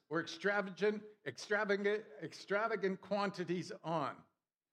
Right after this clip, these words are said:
Bestow something in generous or extrava-, extravagant quantities on.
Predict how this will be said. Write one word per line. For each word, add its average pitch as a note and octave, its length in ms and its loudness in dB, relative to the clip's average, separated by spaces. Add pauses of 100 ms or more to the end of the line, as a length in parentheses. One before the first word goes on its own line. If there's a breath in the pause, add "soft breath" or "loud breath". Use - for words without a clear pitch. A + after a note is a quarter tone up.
(500)
Bestow G#3+ 520 4
something E3+ 720 -2
in C3+ 220 -4
generous F3+ 640 0
or C#3+ 140 -2
extrava-, E3 560 -4 (400)
extravagant E3+ 760 -4
quantities C3+ 640 -6 (120)
on. A#2 240 -8